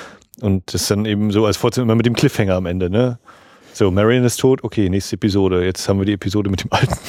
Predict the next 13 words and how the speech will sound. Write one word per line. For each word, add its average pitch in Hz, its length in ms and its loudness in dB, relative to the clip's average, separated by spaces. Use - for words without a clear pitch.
Mann, 131 120 0
<laughs> - 1040 -2
der 101 80 0
uns 98 120 -4
die 123 120 0
Inschrift - 480 0
des - 400 -4
Amuletts 104 500 2
<laughs> - 200 -14
erklärt. - 760 -2
Und - 260 -8
böse 95 240 0
Datteln, 123 560 0